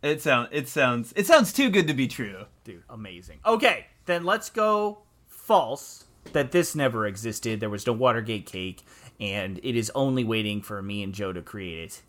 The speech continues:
Speaker 2: Actually, I don't know. I'm a terrible fucking baker. Are you good at baking?
Speaker 1: I'm terrible at
Speaker 2: All right,
Speaker 1: baking.
Speaker 2: writer, Bree,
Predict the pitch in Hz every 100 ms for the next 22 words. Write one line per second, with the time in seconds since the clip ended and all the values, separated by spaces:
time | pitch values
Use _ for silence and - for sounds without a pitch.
0 | - 143 - 135 110 - 104 107 92 90
1 | 87 120 110 107 92 87 - 104 95 87
2 | 85 - 87 107 123 117 123 139 - 131
3 | 127 131 139 147 _ _ _ _ _ _
4 | _ 156 185 120 110 143 113 107 220 226
5 | 214 190 170 180 185 190 202 131 147 170
6 | 170 165 165